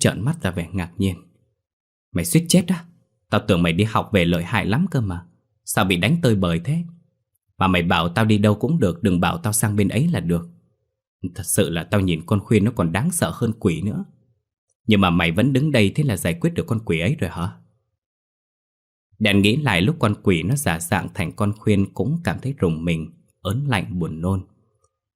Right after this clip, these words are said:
Đen rùng mình một cái, đoạn ngồi xuống ghế kể lại cho thằng Tý nghe. Tý ngồi nghe chăm chú, gương mặt không thoát khỏi sự sợ hãi, thất kinh và cả ngạc nhiên.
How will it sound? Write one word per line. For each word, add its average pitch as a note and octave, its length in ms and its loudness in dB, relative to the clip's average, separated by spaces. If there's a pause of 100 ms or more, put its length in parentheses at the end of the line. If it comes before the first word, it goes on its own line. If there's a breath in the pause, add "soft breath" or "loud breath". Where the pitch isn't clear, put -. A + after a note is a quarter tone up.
(100)
Đen A#2 200 2
rùng F2 200 2
mình E2+ 220 0
một E2 200 -2
cái, B2+ 300 -2
đoạn F2 260 -2
ngồi E2 160 -4
xuống G#2+ 320 -2
ghế B2 340 -2
kể F2 140 0
lại F2 260 -6
cho - 180 -8
thằng D#2+ 160 -8 (100)
Tý F#2+ 100 -2
nghe. G#2+ 380 -4 (760)
Tý B2 120 6
ngồi A#2+ 220 4
nghe G#2+ 260 2
chăm A#2 260 0
chú, C#3+ 300 0 (180)
gương A2 240 0
mặt E2+ 200 -6
không G2+ 280 -6
thoát D3+ 200 -8
khỏi G2 180 -2
sự G2 180 -6
sợ - 340 -4
hãi, C3 340 -6 (140)
thất C#3+ 120 -8 (140)
kinh F2 220 0
và F#2+ 100 -14
cả E2+ 260 -10
ngạc E2+ 260 -6
nhiên. F#2 280 -2